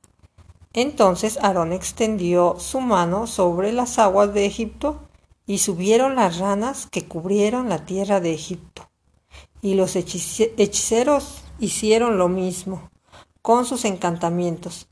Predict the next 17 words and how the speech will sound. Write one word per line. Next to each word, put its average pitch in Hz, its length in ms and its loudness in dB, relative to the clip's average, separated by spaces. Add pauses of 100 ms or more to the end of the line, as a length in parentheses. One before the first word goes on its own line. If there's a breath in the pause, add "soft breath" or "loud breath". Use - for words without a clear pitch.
(180)
e 202 100 0
hicieron 220 580 2
venir 190 360 -2
ranas 254 480 0 (320)
sobre 180 340 4
la 170 140 0
tierra 196 420 2
de 165 160 0
Egipto. 170 540 -8 (1300)
Entonces 240 560 0
Faraón 185 500 6
llamó 180 340 2
a 175 40 4
Moisés 190 800 -2
y 202 140 0
a 165 140 4
Aarón 170 360 2